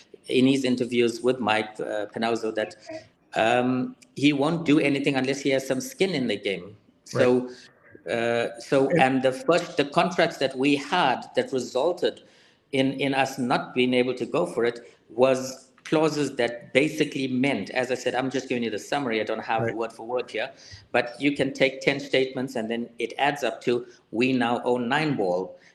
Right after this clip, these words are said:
Speaker 1: And then we couldn't do that. We don't, we, we, we're not authorized to do that too. And that was the big issue on that particular contract. We asked them, "Why don't you just sanction the events the way you've always done?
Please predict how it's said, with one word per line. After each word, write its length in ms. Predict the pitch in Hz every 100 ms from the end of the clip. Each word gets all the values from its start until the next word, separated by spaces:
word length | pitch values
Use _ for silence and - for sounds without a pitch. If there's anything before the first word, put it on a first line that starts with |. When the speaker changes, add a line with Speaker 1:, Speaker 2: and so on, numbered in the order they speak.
| _
Speaker 1:
And 180 | 131 135
then 140 | 147 139
we 180 | 147
couldn't 300 | 147 185 170
do 160 | - 180
that. 200 | 131 113
We 100 | 135
don't, 200 | 143 147
we, 300 | 127 143 -
we, 100 | 135
we're 180 | 143 135
not 200 | 143 156 -
authorized 520 | 170 160 117 101 -
to 60 | 107
do 160 | 98
that 200 | 101 87
too. 260 | - 107 - _ - - - -
And 400 | 143 147 147 139 - - _ _ _ _ -
that 320 | 131 160 170 143
was 180 | 131
the 60 | 127
big 200 | 120 127
issue 320 | 135 120 - 123
on 180 | 113 120
that 240 | 110 123 -
particular 420 | 113 - - -
contract. 420 | - 113 - 104
We 160 | 127 214
asked 240 | 156 143
them, 120 | - 135
"Why 200 | - 131 190
don't 220 | 240 -
you 60 |
just 340 | 160 123 127 -
sanction 380 | 135 165 - 139
the 60 |
events 280 | 131 131 131
the 80 | 127
way 100 | 135
you've 200 | 139 139
always 320 | 165 196 143
done? 320 | - 120 147